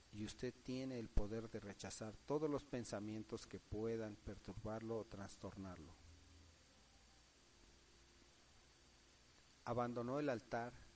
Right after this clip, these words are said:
sin celebrarse el casamiento. Hace algunos años fui a una iglesia para celebrar un matrimonio.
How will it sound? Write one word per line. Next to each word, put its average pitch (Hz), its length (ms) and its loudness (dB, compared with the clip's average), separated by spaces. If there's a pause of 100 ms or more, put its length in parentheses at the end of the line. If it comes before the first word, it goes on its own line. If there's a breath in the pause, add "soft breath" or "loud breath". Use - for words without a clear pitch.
sin - 260 -2
celebrarse 107 680 0
el 107 100 -6
casamiento. 98 760 -4 (420 loud breath)
Hace 147 220 4
algunos 127 460 2
años 120 360 0
fui 123 180 0
a 117 80 2
una 117 200 0
iglesia 113 540 0
para 107 240 -2
celebrar 104 500 -2
un 113 140 2
matrimonio. 107 640 -2